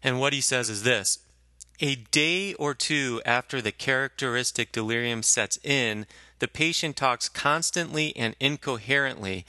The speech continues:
He is in motion and desires to go out and attend some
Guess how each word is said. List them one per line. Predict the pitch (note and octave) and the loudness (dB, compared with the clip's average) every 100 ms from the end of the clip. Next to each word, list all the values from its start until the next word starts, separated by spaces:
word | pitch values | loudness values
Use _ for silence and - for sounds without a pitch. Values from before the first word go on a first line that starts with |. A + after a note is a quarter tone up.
| - - | -20 -20
He | - B2+ | -2 0
is | A#2 | 2
in | A2+ A2 | -2 0
motion | B2 D3 - D#3+ D3+ | 0 0 0 -2 -2
and | - A#2+ A2 | -4 -4 -2
desires | A2 A2+ A2+ B2+ B2+ | 0 2 2 0 -4
to | - | -10
go | G#2+ G#2+ G2+ | -2 -2 0
out | - A2+ C3+ - - | 2 2 2 -4 -4
and | A2+ | -4
attend | G2 - B2+ A#2+ A#2 | -2 0 0 0 -2
some | - - C3+ C#3+ | 0 2 2 -2